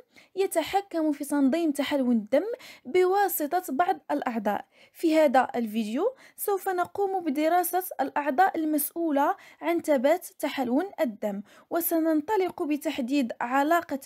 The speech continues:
الكبد بتحلل الدم، وذلك اعتمادًا على نتائج تجربتين، تجربة استئصال الكبد وتجربة الكبد المغسولة. في التجربة الأولى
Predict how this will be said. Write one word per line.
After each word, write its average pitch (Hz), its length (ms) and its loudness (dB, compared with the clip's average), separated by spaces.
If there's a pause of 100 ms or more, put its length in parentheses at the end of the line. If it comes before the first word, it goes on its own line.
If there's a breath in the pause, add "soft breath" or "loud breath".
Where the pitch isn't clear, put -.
الكبد 330 680 0
بتحلل 277 720 -2 (300 soft breath)
الدم، 196 420 0 (280 soft breath)
وذلك 285 580 2 (240)
اعتمادًا 320 640 0 (300 loud breath)
على 339 340 2
نتائج 294 560 -2
تجربتين، 247 840 -2 (480 soft breath)
تجربة 349 480 2 (120)
استئصال - 680 -2
الكبد 339 440 -2 (320 loud breath)
وتجربة 320 720 0 (120)
الكبد 269 600 0
المغسولة. 311 800 -2 (920 soft breath)
في 349 120 4
التجربة 349 680 2
الأولى 262 600 0